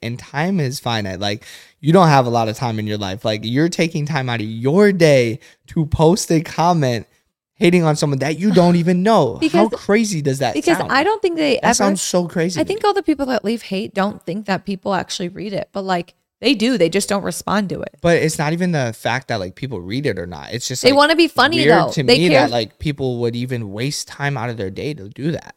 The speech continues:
Speaker 2: It's because they wanna be funny. They want other people to think that by being mean, they were being funny. That's a hundred percent what it is. They want, like, validation from someone else, or they're insecure about something, or maybe that they're like, "Oh, like, my ring's not as big. Like, let me, like,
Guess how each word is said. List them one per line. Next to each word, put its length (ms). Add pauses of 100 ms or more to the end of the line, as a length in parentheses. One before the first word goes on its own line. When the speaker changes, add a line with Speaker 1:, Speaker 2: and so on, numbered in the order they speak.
(120)
Speaker 2:
It's 140
because 260
they 100
wanna 280
be 120
funny. 480 (380)
They 100
want 260
other 280
people 280
to 120
think 240
that 240 (100)
by 220
being 400
mean, 260 (240)
they 80
were 120
being 200
funny. 440 (680)
That's 100
a 60
hundred 220
percent 180
what 120
it 120
is. 100
They 140
want, 240
like, 120
validation 680
from 160
someone 320
else, 200
or 80
they're 220
insecure 400
about 240
something, 320 (260)
or 100
maybe 280
that 200
they're 160
like, 200 (340)
"Oh, 200
like, 200
my 160
ring's 320
not 160
as 100
big. 240
Like, 220
let 160
me, 160
like, 180